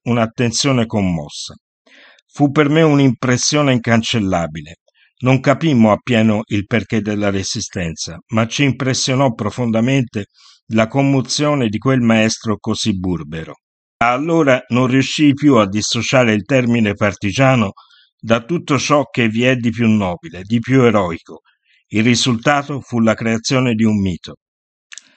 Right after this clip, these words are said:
A poco a poco, cogliendo qua e là qualche parola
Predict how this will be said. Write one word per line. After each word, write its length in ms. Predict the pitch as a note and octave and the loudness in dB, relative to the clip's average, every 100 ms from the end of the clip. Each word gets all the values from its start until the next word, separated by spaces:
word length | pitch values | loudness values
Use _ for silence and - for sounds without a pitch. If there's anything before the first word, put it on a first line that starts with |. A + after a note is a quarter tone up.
| _ - | _ -6
A 220 | B2+ - | -6 0
poco 360 | F3+ F3+ D#3+ | 2 4 4
a 120 | C3+ - | 2 2
poco, 420 | A#2+ G2 - E2+ | -2 -2 -6 -16
cogliendo 580 | - A#2 B2+ C#3+ D3+ B2 | -2 0 2 2 0 -2
qua 200 | A2+ A#2+ | 0 0
e 60 | A#2+ | 2
là 220 | C3 C3 | 0 -2
qualche 440 | - G#2+ G#2 A#2+ - | 0 -2 0 -6 0
parola 500 | A2+ C3 B2+ G#2 | 2 4 4 2